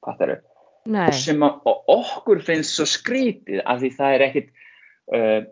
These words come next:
Speaker 1: þetta eru diazepam-lyf, eða sem sagt, þetta eru svona róandi lyf
Speaker 2: Mhm.
Speaker 1: og þau eru ekkit eitthvað,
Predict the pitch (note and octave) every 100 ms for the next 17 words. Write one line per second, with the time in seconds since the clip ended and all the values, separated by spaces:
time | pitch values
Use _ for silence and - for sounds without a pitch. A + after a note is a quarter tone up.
0 | - B2 A#2+ A#2 A2 B2+ A#2+ C3+ - C3+
1 | C#3+ C3+ C3 C#3+ C#3+ - G#2 A2 G#2+ B2
2 | G#2+ A2 A#2 A2+ G#2+ G#2+ A#2 A#2+ D3 -
3 | D#3 E3 - - _ - G3+ G#3+ G3+ _
4 | _ - - C#3 C#3 B2 D3 C#3+ C#3+ C#3
5 | C3